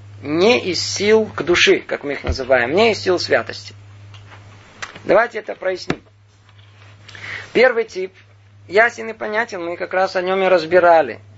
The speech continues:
что, м, требуется подготовка, то есть, э, пророк, или как мы их называем, э, молодой пророк, э,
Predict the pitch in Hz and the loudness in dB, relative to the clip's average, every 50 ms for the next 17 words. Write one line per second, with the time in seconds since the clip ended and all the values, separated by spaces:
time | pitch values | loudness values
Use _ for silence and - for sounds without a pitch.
0 | - - - - - - 143 143 139 139 135 139 139 135 127 113 - 156 175 196 | -20 -20 -18 -18 -14 -10 -10 -8 -8 -8 -10 -12 -12 -12 -12 -8 -2 2 4 4
1 | 190 170 190 180 175 165 165 - 175 170 160 160 151 - - 147 139 139 - 151 | 2 4 2 0 0 0 -4 -2 0 2 2 2 0 0 -4 -4 -4 0 -2 -2
2 | 147 - - 185 190 180 - - - - 107 - - - - - - - 131 117 | -2 0 0 2 2 2 0 -4 -10 -10 -10 -10 -14 -20 -20 -16 -8 -6 -6 -4
3 | - - - - - - - - - - - 131 120 117 117 113 107 104 101 131 | -4 -8 -12 -14 -16 -16 -16 -14 -10 -4 -2 0 0 0 0 -2 -4 -2 0 2
4 | 156 156 151 156 151 151 _ - _ _ _ _ _ _ _ _ - 127 120 123 | 2 2 2 0 -2 -2 _ -20 _ _ _ _ _ _ _ _ -20 -20 -18 -12
5 | - 147 143 - - 143 135 - 143 151 143 - 123 147 156 160 156 143 - - | -8 -8 -8 -6 -6 -10 -10 -8 -10 -10 -8 -2 2 2 4 2 2 0 -6 -14
6 | - - - - - - - - - - 120 120 113 110 110 110 - - - - | -20 -20 -20 -20 -20 -20 -20 -20 -16 -14 -12 -10 -10 -10 -12 -14 -16 -18 -20 -20
7 | - - - - - - - - 127 139 147 143 - 170 214 220 214 214 208 196 | -20 -20 -20 -20 -20 -14 -4 0 2 2 2 2 4 4 2 2 2 0 -2 0
8 | 185 190 180 170 156 - - 147 147 143 139 135 127 123 120 120 110 - - 87 | 0 0 -2 -2 -4 -8 -12 -10 -8 -8 -6 -6 -6 -8 -8 -10 -12 -14 -14 -16